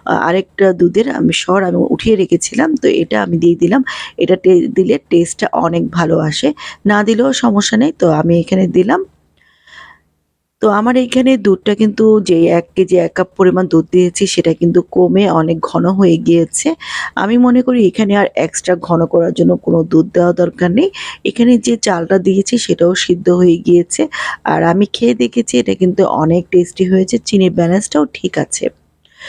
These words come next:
তো এখন আমি নাড়তে নাড়তে আর একটু ঘন করব। আর একটা জিনিস মনে রাখবেন, পায়েসের ক্ষেত্রে এটা ঠান্ডা হওয়ার পরে কিন্তু অনেক ঘন হয়ে যায়, তো সেভাবে রেখে এটা আমি এটা বন্ধ করব চুলাটা। তো আমার এখানে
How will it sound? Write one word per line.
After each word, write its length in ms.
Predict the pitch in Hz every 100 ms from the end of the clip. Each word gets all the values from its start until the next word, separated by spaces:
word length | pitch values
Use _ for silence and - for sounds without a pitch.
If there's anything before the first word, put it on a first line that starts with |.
| - - -
তো 80 |
এখন 360 | 196 185 208 254
আমি 180 | 220 220
নাড়তে 360 | 208 180 -
নাড়তে 260 | 202 180 - -
আর 140 | 208
একটু 200 | 220 233 208
ঘন 300 | - 175 175
করব। 500 | 175 165 - 277 311 -
আর 340 | 170 165 165
একটা 340 | - 190 - 240
জিনিস 340 | 240 247 -
মনে 240 | 196 185 185
রাখবেন, 400 | 180 - 220 247
পায়েসের 460 | 240 220 226 254
ক্ষেত্রে 420 | 247 226 - 190 262 - - -
এটা 180 | 202 220
ঠান্ডা 340 | - 196 208 220
হওয়ার 240 | 220 208
পরে 240 | - 165
কিন্তু 240 | 156 170 220 208
অনেক 260 | - 170 180 -
ঘন 220 | - 165
হয়ে 300 | 170 170 165
যায়, 200 | - - - - - -
তো 100 | 180
সেভাবে 480 | - 226 233 233 247
রেখে 480 | 190 185 - 320 571
এটা 340 | - - 175
আমি 240 | 165 170 175
এটা 220 | 165 165
বন্ধ 340 | 160 151 160 175
করব 300 | 180 170 185
চুলাটা। 480 | 175 170 170 311 - _ _ _ - - - -
তো 80 | 226
আমার 320 | 220 226 262
এখানে 340 | 240 233 247